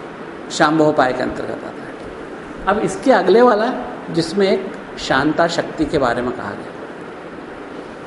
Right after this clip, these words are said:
क्या कहा गया है कि जब आप द्वादशांत में श्वास को रोक लेते हो या हृदय में श्वास को रोक लेते हो, जिसको बोलते हैं कुंभक, प्राणायाम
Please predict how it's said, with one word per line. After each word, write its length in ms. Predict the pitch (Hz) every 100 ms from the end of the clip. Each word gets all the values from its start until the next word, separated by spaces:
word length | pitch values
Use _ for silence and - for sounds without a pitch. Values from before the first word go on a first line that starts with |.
| - - -
क्या 140 | 190 196
कहा 220 | 180 190
गया 200 | 190 196
है 120 | - - - - - - -
कि 60 | 220
जब 280 | 175 214 254
आप 520 | - 175 220 - - - - - 160
द्वादशांत 800 | 156 151 160 196 240 233 247 247
में 360 | 226 247 339 - - - - - - - - - - - - -
श्वास 380 | - 156 156 -
को 120 | 165
रोक 220 | 143 135
लेते 260 | 131 123 110
हो 1000 | - - - - - - - - -
या 120 | 160 202
हृदय 440 | 240 156 131 131 160
में 460 | 185 - - -
श्वास 360 | - 151 143 -
को 120 | 147
रोक 200 | 123 123
लेते 240 | 120 113
हो, 60 | 123
जिसको 260 | 143 - 156
बोलते 220 | 156 -
हैं 80 | -
कुंभक, 280 | 143 139 139 - - - - - - - - - - - - -
प्राणायाम 520 | 151 147 165 175 180